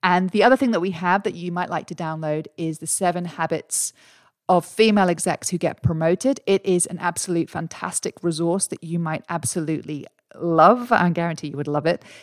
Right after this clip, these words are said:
It's filled with lots and lots of practical strategies to help you get ahead in your career. So if you want your access to that too,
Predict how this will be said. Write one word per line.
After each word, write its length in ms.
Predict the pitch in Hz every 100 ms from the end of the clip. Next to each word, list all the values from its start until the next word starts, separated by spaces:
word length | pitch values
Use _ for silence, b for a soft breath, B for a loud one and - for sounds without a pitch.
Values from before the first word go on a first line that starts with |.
| B
It's 200 | 185 -
filled 320 | - 202 196
with 120 | 190
lots 360 | 165 175 - -
and 100 | 180
lots 200 | 165 -
of 100 | -
practical 360 | - - -
strategies 480 | 175 165 151 - 147
to 80 | -
help 300 | 151 165 110
you 80 | 160
get 160 | 160 151
ahead 220 | 151 147
in 100 | 147
your 120 | 143
career. 360 | - 151 147 139
So 100 | -
if 120 | 180
you 80 | 185
want 200 | 208 202
your 180 | 185
access 380 | 175 - - 160
to 80 | -
that 220 | 156 - -
too, 300 | 170 170